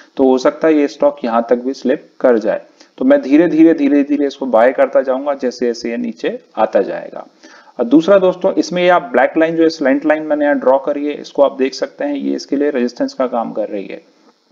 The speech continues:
तो जब तक ये stock इस line के अंदर अंदर है,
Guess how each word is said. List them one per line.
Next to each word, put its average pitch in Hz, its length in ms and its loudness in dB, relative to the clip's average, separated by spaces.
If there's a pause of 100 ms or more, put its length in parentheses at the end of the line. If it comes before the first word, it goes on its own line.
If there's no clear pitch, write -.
(520)
तो 123 80 2
जब 127 240 2
तक 180 220 4
ये 180 140 2
stock 170 400 2
इस 160 140 0
line 151 240 2
के 165 100 0
अंदर 147 380 2
अंदर 151 300 4
है, 151 340 0